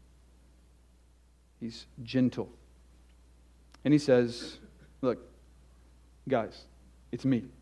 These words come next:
<laughs> I'm not a ghost. Uh, don't be afraid. It is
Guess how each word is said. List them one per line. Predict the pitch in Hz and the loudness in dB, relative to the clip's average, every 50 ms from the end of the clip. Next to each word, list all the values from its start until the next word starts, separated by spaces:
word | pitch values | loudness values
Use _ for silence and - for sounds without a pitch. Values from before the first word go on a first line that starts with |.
| - - - - - | -20 -20 -20 -20 -20
<laughs> | - - - - - - - - | -20 -20 -16 -12 -12 -8 -4 -2
I'm | 143 127 135 | 0 2 2
not | 139 131 | 2 2
a | 147 | 2
ghost. | 143 151 131 107 113 - - - - - - - - - - - - - _ - | 2 0 -2 -2 -2 -8 -14 -20 -20 -20 -20 -20 -20 -20 -20 -20 -20 -20 _ -6
Uh, | 110 110 107 - - | -6 -6 -6 -2 2
don't | 143 139 151 151 151 | 4 4 4 6 8
be | 175 | 8
afraid. | 185 185 185 131 117 110 110 107 113 - - - - - - - - - - - - - - - - | 8 6 6 -4 -4 -4 -4 -6 -6 -10 -12 -20 -20 -20 -20 -20 -20 -20 -20 -20 -20 -20 -20 -12 -4
It | - 131 131 127 127 | 0 0 0 0 0
is | 135 123 123 113 113 | 0 2 2 2 0